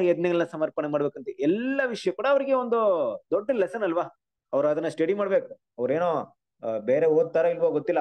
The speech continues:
ಒಟ್ನಲ್ಲಿ ಯಾಜಕ ಸೇವೆ ವಿಷಯಕ್ಕೆ ಸಂಬಂಧಪಟ್ಟಂತ ವಿಷಯನ ಅವ್ರ ಲೈಫ್ ಅಲ್ಲಿ ಕ್ಲಿಯರ್ ಆಗಿ ಅವ್ರು ಓದಿರ್ಬೇಕು.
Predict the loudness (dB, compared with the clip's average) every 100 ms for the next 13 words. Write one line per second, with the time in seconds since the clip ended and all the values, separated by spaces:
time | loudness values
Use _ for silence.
0 | -2 -6 -2 -2 0 0 0 0 0 0
1 | -2 -2 -2 0 2 2 -2 -2 -2 -2
2 | -2 -2 -2 -2 -4 -4 -2 -2 -2 -6
3 | _ _ _ _ -2 0 0 -2 -2 -4
4 | -2 -2 -4 -4 0 2 2 2 0 2
5 | 2 2 0 0 0 -4 -8